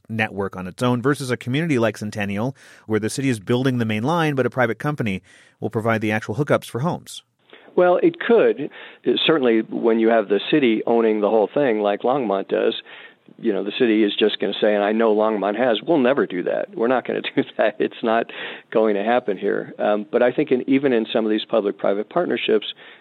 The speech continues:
Speaker 2: you will find local governments, uh, insisting that their private sector partners, uh, not engage in some of the practices that a lot of people are concerned about if these net neutrality rules go away.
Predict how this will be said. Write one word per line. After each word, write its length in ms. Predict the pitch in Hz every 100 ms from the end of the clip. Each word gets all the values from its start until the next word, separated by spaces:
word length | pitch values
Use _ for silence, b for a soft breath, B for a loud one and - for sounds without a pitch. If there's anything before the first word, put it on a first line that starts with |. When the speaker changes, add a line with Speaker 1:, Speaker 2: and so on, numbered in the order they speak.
| B
Speaker 2:
you 160 | 120
will 200 | 110 104 -
find 380 | 123 117 117 110
local 280 | 107 110 107
governments, 600 | 101 120 110 104 101 101 - - b b _
uh, 140 | - 95
insisting 640 | 127 117 - 165 - 101 101
that 160 | 104
their 120 | 110 104
private 340 | 107 104 101
sector 300 | - 101 -
partners, 680 | 92 - 110 - 98 98 - - b b -
uh, 140 | 95
not 420 | - 110 123 120 -
engage 600 | 104 101 101 95 92 -
in 280 | 101 98 95
some 140 | - 101
of 60 |
the 80 | 98
practices 800 | - 101 101 - - 58 52 - -
that 260 | 95 92 - b b b -
a 80 |
lot 180 | 101 107
of 80 | 98
people 240 | 107 101
are 100 | 95
concerned 520 | 90 - - 127 113 98
about 420 | 82 90 95 -
if 140 | 113 104 -
these 180 | 98
net 180 | 104 101
neutrality 520 | 101 98 110 104 98
rules 320 | 95 101 98 -
go 140 | 92
away. 360 | 92 101 85